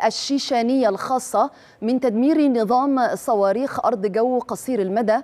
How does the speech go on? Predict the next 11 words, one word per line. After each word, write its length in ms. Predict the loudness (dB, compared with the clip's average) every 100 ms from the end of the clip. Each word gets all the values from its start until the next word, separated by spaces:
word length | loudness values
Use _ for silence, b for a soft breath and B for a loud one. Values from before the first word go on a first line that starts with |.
| B B -6
من 220 | -4 -2
طراز 400 | 0 0 0 -6
كروتال 720 | -2 -2 0 0 0 -2 -4
الفرنسي 680 | -6 -4 -6 -6 -4 -2 0
الصنع 540 | -2 -4 -2 0 -2 B B -2
بقيمة 420 | -2 0 0 0
تقدر 560 | -4 -4 -4 -2 -2
بتسعة 420 | -2 -6 -4 -4 -2
ملايين 420 | -2 -2 0 0
دولار 340 | 0 2 2 0
تقريبا 760 | -4 -6 -4 -2 -2 -2 -4